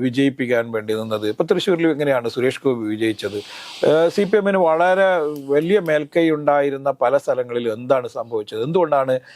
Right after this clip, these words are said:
രാധാകൃഷ്ണൻ മാത്രം ഈ തവണ തിരഞ്ഞെടുക്കപ്പെട്ട്? ഇത്തരം വലിയ വിഷയങ്ങൾ നമ്മൾ ചർച്ച ചെയ്യേണ്ടതുണ്ട്. ഇപ്പം, ആ, ആ, കോൺഗ്രസ് അല്ലെങ്കിൽ, പിന്നെ, വടകര പോലെയുള്ള, പിന്നെ, മണ്ഡലങ്ങളിൽ കോൺഗ്രസിൻ്റെ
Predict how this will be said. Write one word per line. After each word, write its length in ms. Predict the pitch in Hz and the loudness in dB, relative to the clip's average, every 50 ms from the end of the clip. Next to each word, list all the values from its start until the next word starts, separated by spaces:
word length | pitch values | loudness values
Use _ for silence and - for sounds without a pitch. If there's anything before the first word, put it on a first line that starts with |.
| - - - - - 135 | -20 -20 -12 -2 2 2
രാധാകൃഷ്ണൻ 560 | 139 143 143 156 160 165 160 - - 147 143 135 127 123 | 4 4 4 2 2 0 -2 -2 -4 -4 -2 0 0 2
മാത്രം 560 | 131 139 139 - _ - 151 151 147 139 127 - - | 2 2 0 0 _ 0 2 2 0 -2 -6 -8 -6
ഈ 120 | 131 120 120 117 - | -4 -4 -4 -2 0
തവണ 180 | 127 120 117 120 120 117 113 117 - | 2 2 2 2 2 2 2 2 0
തിരഞ്ഞെടുക്കപ്പെട്ട്? 600 | 113 110 120 123 120 117 - 117 117 123 110 - 113 127 135 | -2 0 0 -2 -2 0 -2 -2 -2 -2 -2 0 -2 -2 -2
ഇത്തരം 240 | - - 240 262 254 240 | 0 0 2 2 2 2
വലിയ 140 | 226 240 254 233 214 | 2 4 4 2 2
വിഷയങ്ങൾ 280 | - - 233 233 233 | 2 0 2 2 2
നമ്മൾ 180 | 240 233 233 240 | 2 2 2 2
ചർച്ച 220 | 226 233 202 - | 2 2 0 0
ചെയ്യേണ്ടതുണ്ട്. 400 | - 196 180 165 156 139 117 101 80 - _ _ _ _ _ _ | 0 0 0 2 0 0 0 -2 -8 -10 _ _ _ _ _ _
ഇപ്പം, 220 | - 180 196 202 196 190 | 2 2 4 4 2 2
ആ, 120 | 170 165 165 165 165 151 156 _ _ _ _ _ - - _ - | 2 2 4 2 0 -2 -4 _ _ _ _ _ -20 -10 _ 2
ആ, 40 | 135 143 147 143 160 | 2 2 4 4 4
കോൺഗ്രസ് 640 | 165 170 180 196 190 208 220 202 - 220 202 196 196 - _ _ _ _ - | 2 2 2 2 0 0 0 0 2 0 0 0 0 -4 _ _ _ _ -2
അല്ലെങ്കിൽ, 280 | 151 147 156 160 160 160 165 165 160 160 151 151 | 0 0 2 2 2 4 4 4 4 2 0 0
പിന്നെ, 260 | 156 151 139 139 135 131 135 131 | 0 0 0 0 -2 -2 0 0
വടകര 340 | 135 139 139 151 165 175 180 180 165 | 0 2 2 2 2 4 2 2 2
പോലെയുള്ള, 340 | 165 156 151 151 147 147 151 147 147 139 135 131 139 - | 2 2 2 0 2 2 2 4 2 2 0 -4 -8 -8
പിന്നെ, 240 | 123 127 127 127 123 120 120 123 | -10 -8 -6 -6 -6 -6 -4 -4
മണ്ഡലങ്ങളിൽ 580 | 127 123 127 131 135 135 135 131 131 131 131 | -4 -2 0 0 -2 -2 -2 -2 -2 -2 -2
കോൺഗ്രസിൻ്റെ 760 | 127 - 127 120 123 127 131 135 131 - - 135 127 127 127 | -2 0 0 0 2 0 -2 -4 -4 -4 -6 -4 0 2 2